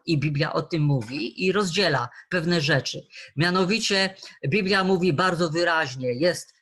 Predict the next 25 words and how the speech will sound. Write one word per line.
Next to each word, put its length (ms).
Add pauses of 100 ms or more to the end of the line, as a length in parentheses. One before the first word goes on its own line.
(120)
ten 240
świat 560 (560)
i 140
tamten 440
świat. 500 (520)
Tak? 400
Ten 180
świat, 440
czyli 380
królestwo 600
ciemności, 920 (1040)
e, 40 (840)
królestwo 480
martwych 520
ludzi 460
i 100
tu 180
ci 180
ludzie 280
są 180
martwi, 600
którzy 320
chodzą 320
w 60
ciemności, 840